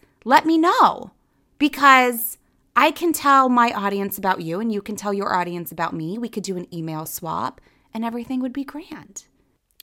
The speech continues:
Number seven, this is the only thing that I have checked off that I have done thus far. Add a sign-up link in your newsletter post so when they're shared, it's easy for others to sign up. Now,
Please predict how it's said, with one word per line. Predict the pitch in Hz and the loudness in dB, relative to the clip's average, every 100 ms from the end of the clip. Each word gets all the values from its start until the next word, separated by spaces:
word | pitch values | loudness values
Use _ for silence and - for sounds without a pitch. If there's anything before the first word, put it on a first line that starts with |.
| - | 0
Number | 240 320 403 | 4 6 4
seven, | - 311 240 214 214 262 | 4 6 8 6 2 2
this | 254 269 | -2 -2
is | |
the | 262 - - | -4 -2 4
only | 277 370 508 - | 4 4 -2 0
thing | 294 262 | 0 2
that | 247 | 2
I | |
have | 240 233 214 | 2 0 0
checked | 247 226 196 | -2 -2 2
off | 190 - | 0 0
that | 190 | -2
I | 180 | 0
have | 185 175 170 | -2 -6 -4
done | 180 170 - | -4 -4 -8
thus | 180 175 160 - - | -6 -2 -2 -4 -6
far. | 165 160 160 190 269 - _ - - _ - | -2 0 -2 -4 -6 -12 _ -20 -20 _ 4
Add | 262 330 440 427 - | 8 10 8 2 0
a | 269 | 0
sign-up | - - 285 311 320 311 214 | 0 2 2 4 2 0 -2
link | 196 196 - _ | -2 -2 -6 _
in | 277 349 415 | -2 0 0
your | 392 370 | 0 2
newsletter | 294 262 220 185 175 | 0 2 2 2 0
post | 180 165 180 - - - _ - | -2 -4 -4 -8 -12 -16 _ -12
so | - 254 | 0 2
when | 233 262 294 | 2 2 2
they're | 277 240 | 2 -2
shared, | - - 359 277 185 185 | -6 -6 -4 -2 -2 -2
it's | 196 - | -6 -8
easy | 220 214 233 | -8 -6 -8
for | - 240 - | -8 -8 -4
others | 170 165 165 - | -2 -4 -8 -10
to | 180 | -10
sign | - 170 156 175 | -10 -8 -6 -2
up. | 262 - - - _ - _ | 0 -2 -6 -20 _ -20 _
Now, | 226 226 202 196 175 | 4 8 8 8 4